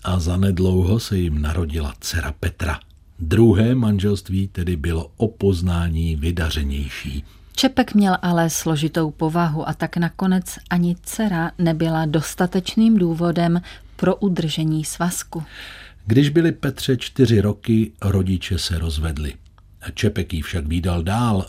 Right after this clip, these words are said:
Speaker 1: bral si ji na každý víkend a dokonce mu později schvalovala další životní partnerky.
Speaker 2: Jak sama jednou prohlásila,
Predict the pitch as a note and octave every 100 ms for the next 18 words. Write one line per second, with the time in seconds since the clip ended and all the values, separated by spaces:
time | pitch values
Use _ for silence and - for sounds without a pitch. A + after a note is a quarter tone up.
0 | - E2+ F2+ F#2+ - G2 F2+ D#2+ E2 -
1 | D#2 D#2+ D2+ A2 - D3 E3+ E3 - -
2 | E2+ F2+ F#2 D3+ F#3 - C#3 G#2 - G2
3 | G#2 A2+ B2+ D3 E3+ - - F#2 G#2 A#2+
4 | C3 C3+ - - D2+ D#2+ G2 G#2 - B2
5 | B2+ G2 F2+ F#2+ - A2 C3+ C3+ - F#2+
6 | D#2 - - - - - G#3+ - G3+ G3
7 | G3 F#3 G3+ F#3+ G3 F3+ F#3+ - G3+ G3
8 | G3+